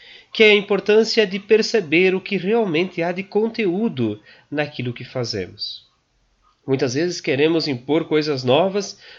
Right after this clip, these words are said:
mas não as compreendemos. Outras vezes queremos trazer de volta coisas velhas que nem mesmo deu certo em seu tempo, mas que para nós soa saudosismo.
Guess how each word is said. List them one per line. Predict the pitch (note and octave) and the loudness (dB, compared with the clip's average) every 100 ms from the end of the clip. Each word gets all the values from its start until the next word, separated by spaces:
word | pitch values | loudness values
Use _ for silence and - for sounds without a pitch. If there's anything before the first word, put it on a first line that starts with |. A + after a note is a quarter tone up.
| _ | _
mas | C#3 D#3 | 0 0
não | C3 E3 E3+ | 0 0 0
as | E3 - | -6 -6
compreendemos. | D#3+ D#3 D#3 D#3 D3 A#2+ B2 A#2+ - - _ _ _ _ - _ | -6 -4 -4 -4 -2 -4 -4 -4 -6 -6 _ _ _ _ -20 _
Outras | C4 C4+ G#3+ C#3+ | -2 0 -2 0
vezes | F3+ A3+ A3 - | 0 0 -2 -2
queremos | F#3 G#3 G#3 - - - _ - | 0 2 0 -2 -4 -8 _ 0
trazer | F#3 F3 F3+ G3 | 2 4 2 0
de | F3 | -4
volta | C3+ D#3 G3+ G#3 D#3+ | 2 2 4 0 -4
coisas | - E3+ E3+ E3 | -2 -2 0 -4
velhas | C#3+ E3+ G3+ G#3 - - - - _ | 0 2 2 0 -2 -12 -18 -20 _
que | - | -2
nem | A#3+ B3+ D4 D4+ | 0 2 2 0
mesmo | B3 B3+ A#3 G3+ | 0 0 -2 0
deu | G3 | 0
certo | F#3 - F#3+ F#3+ | 0 -2 -2 -2
em | F#3+ | -6
seu | - F#3+ | -4 -6
tempo, | - F3 F3 - _ _ _ _ _ _ _ | 0 0 0 -8 _ _ _ _ _ _ _
mas | A2 C#3+ | -4 -4
que | - | -4
para | - B2 | -4 -2
nós | A#2+ D3 F#3+ F#3+ - - - _ | 0 2 2 0 -4 -6 -10 _
soa | - E3 F3 E3 | -6 0 2 2
saudosismo. | - D#3+ D3+ D3 C3+ F3 D#3+ G#2+ | 0 -4 -2 0 2 2 0 -4